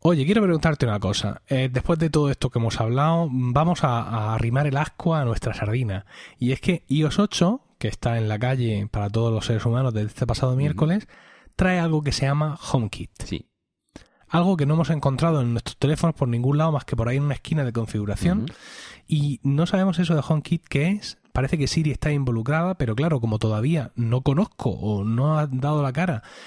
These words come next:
Speaker 1: ninguna aplicación que diga "yo me hago compatible con HomeKit", yo esperaba que los de Wemo se tiraran de cabeza. Y no ha sido
Speaker 2: No ha
Speaker 1: así.
Speaker 2: sido así. Hay
Speaker 1: No,
Speaker 2: alguna
Speaker 1: no.
Speaker 2: marca que ya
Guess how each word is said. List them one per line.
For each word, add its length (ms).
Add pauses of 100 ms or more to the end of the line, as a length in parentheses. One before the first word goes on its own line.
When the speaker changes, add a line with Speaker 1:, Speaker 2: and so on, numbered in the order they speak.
(180)
Speaker 1:
ninguna 400
aplicación 500
que 140
diga 220
"yo 160
me 120
hago 180
compatible 520
con 180
HomeKit", 560
yo 120
esperaba 580 (280)
que 120
los 100
de 80
Wemo 300
se 140
tiraran 340
de 100
cabeza. 480 (380)
Y 100
no 100
ha 60
sido 200
Speaker 2:
No 40
ha 40
Speaker 1:
así. 140
Speaker 2:
sido 160
así. 220
Hay 140
Speaker 1:
No, 80
Speaker 2:
alguna 260
Speaker 1:
no. 60
Speaker 2:
marca 300
que 140
ya 220